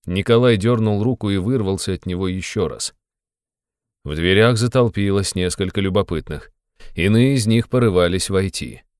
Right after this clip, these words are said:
Все описанное произошло почти в одно мгновение. «Прочь! Рано еще! Подожди, пока позовут! Зачем его раньше привели?» бормотал в крайней досаде, как бы сбитый с толку Порфирий Петрович.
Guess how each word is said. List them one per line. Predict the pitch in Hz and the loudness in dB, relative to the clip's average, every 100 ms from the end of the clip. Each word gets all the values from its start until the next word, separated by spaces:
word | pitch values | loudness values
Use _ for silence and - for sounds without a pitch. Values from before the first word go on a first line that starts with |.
| _ _ _ - | _ _ _ -2
Все | 123 151 | 4 4
описанное | 143 143 135 127 123 | 4 0 2 2 2
произошло | 110 110 101 98 117 120 | 0 0 0 -2 -2 -2
почти | 101 - 113 | -4 -4 -2
в | 104 | 0
одно | 95 95 | 0 0
мгновение. | 104 87 95 95 101 78 62 - _ _ _ _ _ | -2 -4 -4 -2 -2 -4 -10 -20 _ _ _ _ _
«Прочь! | 156 160 156 - - | 4 6 4 -2 -6
Рано | - 117 170 | 0 2 2
еще! | 165 160 185 156 - _ | 0 2 2 2 -2 _
Подожди, | 202 208 156 190 | 2 4 2 2
пока | 196 196 | 4 4
позовут! | 196 180 208 185 - - - _ - | 4 6 6 6 4 -6 -16 _ -2
Зачем | 104 190 - 175 185 | 2 4 4 2 4
его | 190 190 196 | 4 4 6
раньше | 196 170 175 | 6 4 0
привели?» | 143 160 160 170 - _ - | 0 0 2 0 -2 _ -8
бормотал | 80 87 90 92 | -2 0 2 2
в | 87 | 2
крайней | 90 92 90 82 | 2 2 2 0
досаде, | 80 - 98 82 | -2 0 0 -2
как | 76 85 | -4 -6
бы | 82 | -4
сбитый | 80 76 104 - 85 | -6 -2 -4 -2 -6
с | - | -2
толку | 110 95 - | 0 -2 -4
Порфирий | 85 - 104 87 | -6 -4 -4 -4
Петрович. | 90 90 98 85 - | -4 -2 -2 -4 -8